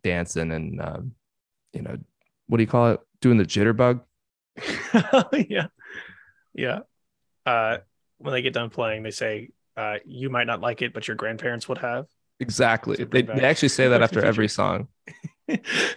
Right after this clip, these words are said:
Speaker 1: just
Speaker 2: Yeah.
Speaker 1: kidding. They, I'm not gonna slander them like that. They don't do that.
Speaker 2: I, I love the title of their E P, which is Going Steady with the Echolocations. I think it's
Speaker 1: Yeah.
Speaker 2: pretty cute.
Speaker 1: So old school with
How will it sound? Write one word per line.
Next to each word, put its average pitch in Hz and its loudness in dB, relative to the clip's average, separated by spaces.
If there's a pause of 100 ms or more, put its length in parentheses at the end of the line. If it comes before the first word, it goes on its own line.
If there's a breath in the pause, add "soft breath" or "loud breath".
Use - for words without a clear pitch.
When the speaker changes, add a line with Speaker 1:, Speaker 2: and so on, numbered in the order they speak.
Speaker 1:
just 208 4
Speaker 2:
Yeah. 254 8
Speaker 1:
kidding. - -2
They, 104 2 (460 loud breath)
I'm 113 6
not 98 6
gonna 92 4
slander 87 0
them 82 0
like 104 -6
that. - -6
They - -4
don't - -8
do 78 -6
that. - -8 (420)
Speaker 2:
I, 165 -2
I 156 2
love 156 0
the 143 2
title 135 -2
of 120 -4
their 127 -4 (180)
E 135 -6
P, 165 -4 (140)
which - -10
is 113 -10
Going 113 -6
Steady 113 -6
with 113 -12
the 113 -10
Echolocations. 110 -10
I 117 -10
think 117 2
it's 123 4
Speaker 1:
Yeah. 107 4
Speaker 2:
pretty 113 -6
cute. 110 -14 (200)
Speaker 1:
So 151 4
old 127 6
school 90 -2
with - -8